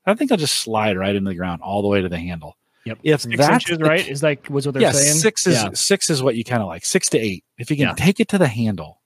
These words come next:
Speaker 1: you're in pretty good shape, right? That's a good kinda test.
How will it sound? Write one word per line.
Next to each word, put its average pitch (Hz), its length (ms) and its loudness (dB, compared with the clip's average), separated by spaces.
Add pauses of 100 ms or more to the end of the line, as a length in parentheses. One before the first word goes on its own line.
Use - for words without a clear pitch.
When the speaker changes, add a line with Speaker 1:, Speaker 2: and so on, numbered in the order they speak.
(420)
Speaker 1:
you're 170 160 0
in 95 80 -2
pretty 139 320 0
good 98 220 -4
shape, - 360 -14 (320)
right? 101 240 -6 (280)
That's - 180 2
a 160 80 4
good 123 320 2
kinda 110 240 2
test. - 420 -8